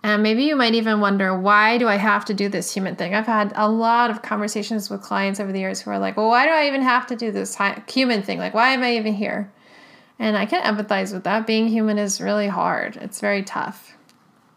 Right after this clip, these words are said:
But sometimes we can get into this trap in our spiritual path. If you're on one or our path of growth where we can say, "Yeah, well, why am I doing this, you know, human thing? That, the human thing is not worth my time.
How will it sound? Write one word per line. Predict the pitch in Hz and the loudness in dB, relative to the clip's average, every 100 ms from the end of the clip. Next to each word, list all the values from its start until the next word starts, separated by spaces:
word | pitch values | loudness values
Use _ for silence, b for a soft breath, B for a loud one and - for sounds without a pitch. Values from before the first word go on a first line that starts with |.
| _ _ _ _ _ _ _ _ - B B B B B | _ _ _ _ _ _ _ _ -20 B B B B B
But | 233 220 | -4 0
sometimes | 302 330 294 262 | 0 2 2 0
we | 262 | 0
can | 262 | 0
get | 240 220 | 2 2
into | 226 240 233 | 2 -2 -2
this | 214 - | -4 -4
trap | - 220 202 185 - | -2 0 0 -2 -4
in | 208 208 202 196 196 | -2 0 2 0 0
our | 202 202 202 | 0 0 0
spiritual | - 202 202 196 208 196 | -4 -2 -2 -2 -2 -2
path. | 196 190 190 196 208 | -2 0 2 0 -2
If | 202 | -2
you're | 208 - | -2 2
on | 233 240 240 | 2 4 2
one | 226 | 2
or | 214 | 2
our | 202 202 | 2 0
path | 202 196 196 | 0 -2 -2
of | 202 | -2
growth | 240 240 240 | 2 4 2
where | 214 | 0
we | 202 | -2
can | 196 202 | -2 -2
say, | 202 208 202 196 196 196 - b b b b b b _ | -2 0 2 2 0 -2 -8 b b b b b b _
"Yeah, | - 254 226 196 - - | 0 4 4 2 -2 -2
well, | 226 226 226 220 - | 2 4 4 2 0
why | 226 254 | 2 4
am | 277 254 226 | 4 2 2
I | 165 | 0
doing | 180 160 170 | -2 -4 -4
this, | 202 - - - | -8 -8 -10 -6
you | 214 196 | -2 -2
know, | 180 | -2
human | - 208 185 190 | -4 -2 -2 -4
thing? | 185 180 180 196 | -4 -4 -4 2
That, | 226 240 247 | 2 2 -2
the | 247 | -6
human | 220 302 330 302 | -2 0 0 0
thing | 262 233 | 0 0
is | 220 | 0
not | 220 208 214 | 2 2 2
worth | 208 208 | -2 -2
my | 202 | -6
time. | 185 - 202 180 - 214 226 | -4 -2 0 0 -2 -4 -6